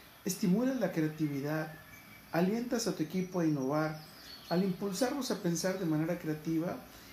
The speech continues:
y tomar riesgos en su trabajo. Así desarrollará nuevas ideas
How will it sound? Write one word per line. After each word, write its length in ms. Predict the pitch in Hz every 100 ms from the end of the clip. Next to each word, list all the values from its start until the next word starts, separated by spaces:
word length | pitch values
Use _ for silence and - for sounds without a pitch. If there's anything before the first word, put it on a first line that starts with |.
| -
y 60 | 180
tomar 340 | 226 220 247
riesgos 460 | 226 220 220 226 -
en 100 | 170
su 160 | 170 151
trabajo. 580 | 151 156 170 170 165 - - - - -
Así 260 | 185 190 262
desarrollará 720 | 240 196 160 156 151 156 180
nuevas 440 | 185 175 175 175
ideas 500 | 156 151 160 175 -